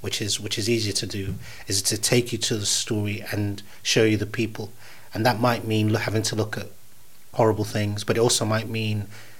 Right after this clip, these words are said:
you know, a connection. And I think what poetry can do, it has this great ability to connect somebody, uh, and also,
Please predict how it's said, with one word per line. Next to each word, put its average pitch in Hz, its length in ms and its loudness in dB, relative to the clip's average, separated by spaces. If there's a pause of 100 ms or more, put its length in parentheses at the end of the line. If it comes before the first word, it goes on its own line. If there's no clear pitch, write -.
(140)
you 113 120 0
know, 104 340 2 (240)
a - 60 -4
connection. 117 540 2 (140)
And 107 120 0
I 104 40 4
think 110 400 -4 (480)
what 120 200 4
poetry 113 360 4
can 117 140 -2
do, 113 220 4
it 104 220 -2
has 104 220 0
this - 280 0 (420)
great 113 300 4
ability 107 500 0
to 101 560 0 (300)
connect 110 420 2
somebody, 107 600 0 (520)
uh, 110 220 -2
and 107 160 2
also, 113 420 4